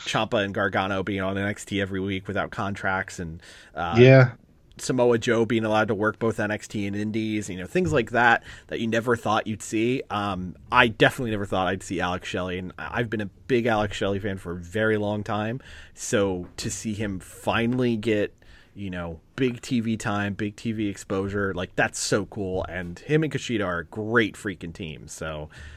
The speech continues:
Speaker 1: very, very, very excited for next week. They're going against the Grizzled Young Vets next week, which should be
Speaker 2: Gee, uh, uh,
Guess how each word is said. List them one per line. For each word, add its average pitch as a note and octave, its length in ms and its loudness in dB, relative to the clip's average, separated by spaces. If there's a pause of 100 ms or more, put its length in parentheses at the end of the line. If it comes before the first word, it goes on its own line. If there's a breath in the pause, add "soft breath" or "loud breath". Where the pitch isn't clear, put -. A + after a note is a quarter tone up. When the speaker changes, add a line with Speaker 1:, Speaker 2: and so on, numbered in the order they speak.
(400 loud breath)
Speaker 1:
very, C3+ 400 8
very, G#2+ 340 2
very G2+ 320 2
excited F#2+ 440 -2
for - 100 -10
next F#2 240 -6
week. F#2 220 -6
They're F#2+ 140 -4
going G2+ 200 -4
against G2 320 -6
the G#2+ 240 -6
Grizzled A2+ 420 -2
Young G2+ 240 -2
Vets G2+ 640 -6
next G2+ 340 -8
week, E2+ 280 -2
which D#2+ 140 -8
should G2 180 -6
be E2 60 -6
Speaker 2:
Gee, B2+ 360 12 (400 loud breath)
uh, C3 160 8
uh, C#3 100 12